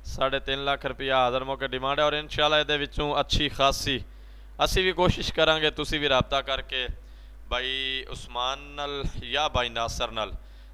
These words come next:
ज़्यादा हैंडल जिहड़ा करना है भाई नासर ने करना है। तुसी भी कोशिश करके, अगर किसी दोस्त नू पसंद आंदी है, पसंद करके, साढ़े तीन लाख रुपया डिमांड है,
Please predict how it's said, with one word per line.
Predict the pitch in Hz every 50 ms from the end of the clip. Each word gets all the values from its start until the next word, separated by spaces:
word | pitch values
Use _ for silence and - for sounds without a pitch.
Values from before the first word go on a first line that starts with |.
| -
ज़्यादा | 120 107 131 135 139 147 - 170 165 165 156
हैंडल | 143 139 135 139 143 156 156
जिहड़ा | 143 156 147 147 143
करना | 139 143 127 131 139 139
है | 139
भाई | 131 - 123 123 117
नासर | 123 127 135 - 156 139 143
ने | 143 135
करना | - - 117 110 113 110
है। | 107 - - - - - - - - - - - - - - - -
तुसी | 147 139 - 165 156
भी | 156
कोशिश | 147 147 147 139 131 143 139
करके, | 131 143 139 139 135
अगर | 143 143 151 165 165
किसी | - 160 156 151 156
दोस्त | 139 - - 135 139 143 - - - 143
नू | 139 139 131 - -
पसंद | 127 120 - 127 120 123 131 143
आंदी | 135 120 127 117 117 120 - 143 139 135
है, | 135 131
पसंद | 131 - 123 117 - - 120 123 131 135
करके, | 127 131 127 123 120 - - 127 123 120
साढ़े | 117 - 147 151 143 143
तीन | - - 135 131 131
लाख | 131 131 127 -
रुपया | 120 120 - 123 123 120
डिमांड | 113 117 110 110 110 113 120 127 123
है, | 123 123